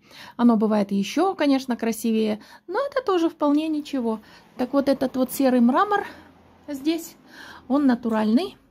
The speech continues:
И, представляете, я не знала никогда, а это мне мой друг сказал: «А ты знаешь, что сейчас вот эти вот викторианские старинные мраморные остовы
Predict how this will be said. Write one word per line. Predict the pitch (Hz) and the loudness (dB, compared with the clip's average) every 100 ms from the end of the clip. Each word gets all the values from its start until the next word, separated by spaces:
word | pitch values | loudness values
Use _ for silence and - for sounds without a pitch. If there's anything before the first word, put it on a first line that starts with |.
| _ _ - - _ | _ _ -20 -20 _
И, | 240 254 226 240 381 - _ _ _ _ _ _ _ _ - - - | 2 2 4 0 -2 -6 _ _ _ _ _ _ _ _ -20 -20 -8
представляете, | 233 - 247 247 370 311 233 | -6 2 2 4 2 0 0
я | 226 | 2
не | 226 220 | 2 2
знала | 226 339 311 | 2 2 2
никогда, | 226 226 220 220 214 - | 0 0 -4 -2 -4 -4
а | 247 | -6
это | 254 | 0
мне | 254 262 | 2 4
мой | 247 254 | 4 2
друг | 240 233 | 0 -4
сказал: | - 220 214 208 - - - - - | -6 -10 -6 -6 -8 -20 -20 -20 -10
«А | - | -4
ты | 269 302 | 0 0
знаешь, | 285 622 440 | 2 0 0
что | - 277 | -2 -4
сейчас | 254 240 381 370 - | -2 -2 0 -2 0
вот | 262 | -2
эти | 285 247 | 0 0
вот | 240 233 | 0 0
викторианские | 233 240 254 254 240 226 220 - 214 | -2 0 2 4 4 4 0 -4 -8
старинные | 208 - 240 233 220 220 214 | -6 0 2 4 4 2 0
мраморные | 208 226 220 214 208 214 208 - - | 0 2 2 0 -2 -2 -4 -8 -4
остовы | 247 226 - - 208 196 | -2 -2 -4 -6 -4 -4